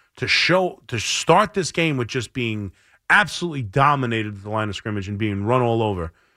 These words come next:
and then talking about leadership in the post-game comments.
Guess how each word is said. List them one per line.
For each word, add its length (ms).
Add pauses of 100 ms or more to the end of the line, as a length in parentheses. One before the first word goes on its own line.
(480)
and 140
then 160
talking 360
about 280
leadership 720 (720)
in 120
the 60
post-game 480
comments. 680